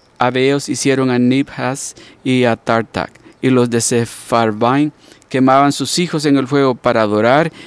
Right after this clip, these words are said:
y a Adramelech, Anamelech, dioses de Sepharvaim. Ahora, cuando usted toma estos versos, tres versos del veintinueve al treinta y uno, lo que en realidad vemos es que son siete principados de espíritus.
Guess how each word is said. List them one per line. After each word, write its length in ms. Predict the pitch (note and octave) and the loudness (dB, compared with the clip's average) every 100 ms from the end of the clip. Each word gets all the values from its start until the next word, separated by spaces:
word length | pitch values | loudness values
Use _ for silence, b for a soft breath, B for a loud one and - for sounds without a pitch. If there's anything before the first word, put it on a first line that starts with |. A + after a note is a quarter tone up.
| B | B
y 160 | - B2 | 0 2
a 60 | |
Adramelech, 640 | A#2 A#2 A2+ A2 A2 C#3+ - _ b b _ _ _ b _ | 2 2 2 2 0 -2 -6 _ b b _ _ _ b _
Anamelech, 580 | - B2+ A#2 A2+ A#2+ C3 A#2 | -2 0 0 0 -2 -4 -4
dioses 460 | B2+ C3+ B2+ B2+ | -2 0 -2 -6
de 140 | A2+ A#2 | -6 -6
Sepharvaim. 1160 | - - A#2+ A2+ - G#2+ G#2 - A2+ A#2 G2+ - B B B - | -4 -2 -2 -4 -4 -4 -4 -6 -6 -4 -6 -10 B B B 0
Ahora, 400 | B2 D3 C#3 B2 _ _ _ _ | 2 2 0 -2 _ _ _ _
cuando 280 | C#3+ C3+ B2 | 0 0 0
usted 280 | A#2 - D3 | -4 -4 -2
toma 240 | D#3 D3+ | 0 2
estos 340 | C#3+ - B2+ - | 0 -2 -8 -6
versos, 640 | C3+ C#3 C3+ - A2 - | -2 -2 -2 -6 -8 -8
tres 220 | - C#3+ | -4 -2
versos 300 | C3+ C#3 C3 | 2 0 0
del 100 | A#2+ | -4
veintinueve 380 | A#2 A#2+ A#2 C3 | -4 -6 -4 -2
al 60 | C3 | 0
treinta 280 | C3+ B2 B2+ | -2 0 2
y 40 | |
uno, 180 | C3+ G#2 B B B | 2 0 B B B
lo 220 | - C3 | -2 -2
que 80 | C3 | 0
en 80 | C3 | -2
realidad 320 | B2+ C3 C3+ | 0 0 0
vemos 360 | D3 D#3+ D3+ - | 2 2 0 -4
es 160 | C3 - | -8 -6
que 100 | C3+ | -4
son 240 | - C3 | -2 -2
siete 640 | - - D#3+ E3+ D#3+ - E3 | -2 -2 2 0 0 -4 -6
principados 1200 | - C#3+ D3 C3+ - A#2+ - - C3 C#3 C#3+ C#3+ | -6 -2 2 2 0 -6 -4 2 4 4 0 -2
de 100 | A#2+ | -4
espíritus. 920 | - - F3+ C3 - F#2+ - - | -6 -2 0 0 -2 -10 -12 -14